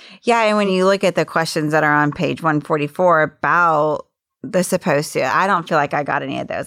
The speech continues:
I feel like I could say, "I'm gonna be a teacher." He'd be like, "I love it. You would be so great. The passion that you have. Don't care about money. Like, love it." You know what I mean? Like, I feel like we've always been supported in those senses.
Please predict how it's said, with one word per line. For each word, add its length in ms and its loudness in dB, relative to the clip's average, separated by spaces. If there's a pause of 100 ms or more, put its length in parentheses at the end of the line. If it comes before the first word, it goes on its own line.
(140)
I 160 -2
feel 240 2
like 200 0
I 120 -2
could 180 -2
say, 520 4
"I'm 120 0
gonna 160 2
be 140 2
a 80 4
teacher." 680 2
He'd 220 0
be 60 -2
like, 380 -2
"I 120 2
love 300 0
it. 260 -8
You 200 4
would 100 2
be 120 -2
so 240 -2
great. 340 -4
The 80 0
passion 420 -2
that 160 -2
you 140 0
have. 300 0
Don't 180 0
care 140 0
about 200 -2
money. 320 -6
Like, 220 0
love 240 2
it." 100 -2
You 120 -2
know 60 0
what 120 2
I 20 0
mean? 160 2
Like, 160 0 (300)
I 140 -2
feel 420 2
like 260 2
we've 420 0
always 320 0
been 160 -4
supported 460 -2
in 140 -6
those 200 -6
senses. 540 -14